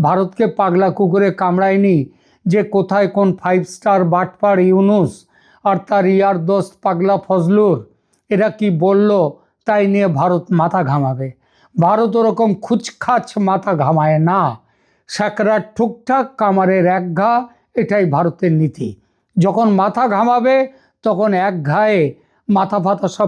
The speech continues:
ফাটিয়ে ছাড়বে, যেমন কয়েকদিন আগে পাকিস্তানকে ছাড়ল।" এবার একটু আসা যাক ফজলুর কমিটির রিপোর্টে। বিতর্ক উঠেছে,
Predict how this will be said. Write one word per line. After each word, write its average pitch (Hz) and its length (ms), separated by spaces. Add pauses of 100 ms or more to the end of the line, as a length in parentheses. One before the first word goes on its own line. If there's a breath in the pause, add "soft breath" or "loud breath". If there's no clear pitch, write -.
ফাটিয়ে 175 420
ছাড়বে, 135 440 (1120)
যেমন 233 300
কয়েকদিন 196 400
আগে 180 320 (300 soft breath)
পাকিস্তানকে 180 680
ছাড়ল।" 131 480 (500 soft breath)
এবার 247 220
একটু 254 240
আসা 233 260
যাক 226 260
ফজলুর 208 420
কমিটির 196 540
রিপোর্টে। 143 640 (360)
বিতর্ক 240 500
উঠেছে, 226 680